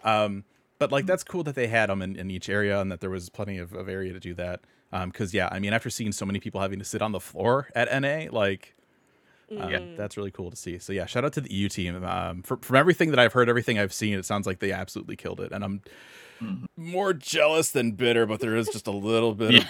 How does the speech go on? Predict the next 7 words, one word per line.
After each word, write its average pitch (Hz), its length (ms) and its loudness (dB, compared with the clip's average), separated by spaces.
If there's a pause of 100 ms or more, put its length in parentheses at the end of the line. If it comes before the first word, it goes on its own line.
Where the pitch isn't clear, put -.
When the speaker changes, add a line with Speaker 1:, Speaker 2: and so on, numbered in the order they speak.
(100)
Speaker 1:
bitter 104 260 8
in 101 120 2
there. 110 180 6 (440)
Speaker 2:
Mm-hmm. 190 720 6
Speaker 1:
<laughs> - 60 -20 (340)
Um, 95 440 -4
Speaker 2:
Oh. 139 100 12